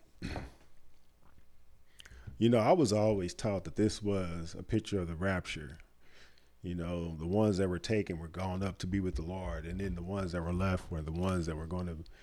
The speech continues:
be left behind for the, you know, great tribulation or whatever.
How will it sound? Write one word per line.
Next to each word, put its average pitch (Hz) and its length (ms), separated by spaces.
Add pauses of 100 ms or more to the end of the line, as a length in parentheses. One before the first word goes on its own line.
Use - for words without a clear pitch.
(280)
be 90 80
left 87 320
behind 85 560
for 82 160
the, 76 200 (480)
you 90 140
know, 82 220
great 87 200
tribulation 87 920
or 76 80
whatever. 85 500